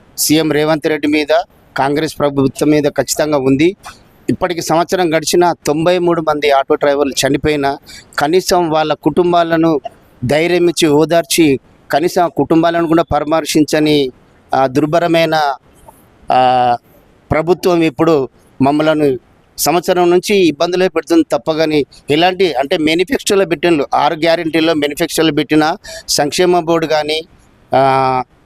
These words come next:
ప్లస్ ఈ సంవత్సరానికి పన్నెండు వేలు ఇస్తా అన్న ఆ పన్నెండు వేలు కూడా ఇప్పటివరకు అమలు చేయలేదు, దాన్ని పరిగణలోకి కూడా తీసుకోలేదు. ఆ,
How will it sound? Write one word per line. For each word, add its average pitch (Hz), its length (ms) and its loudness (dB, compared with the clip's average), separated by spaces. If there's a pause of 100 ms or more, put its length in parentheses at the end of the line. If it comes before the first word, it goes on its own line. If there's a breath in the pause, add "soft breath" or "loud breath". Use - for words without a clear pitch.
(200)
ప్లస్ 143 300 -4 (580)
ఈ 135 500 2 (1040)
సంవత్సరానికి 160 580 -2
పన్నెండు 160 360 0
వేలు 160 160 0
ఇస్తా 156 260 0
అన్న 151 320 2 (500)
ఆ 127 40 0
పన్నెండు 165 560 0
వేలు 156 140 0
కూడా 170 140 0
ఇప్పటివరకు 151 460 0
అమలు 139 400 0
చేయలేదు, 139 380 0
దాన్ని 147 240 0
పరిగణలోకి 151 540 -2
కూడా 156 160 0
తీసుకోలేదు. 147 680 0 (480 loud breath)
ఆ, 131 280 2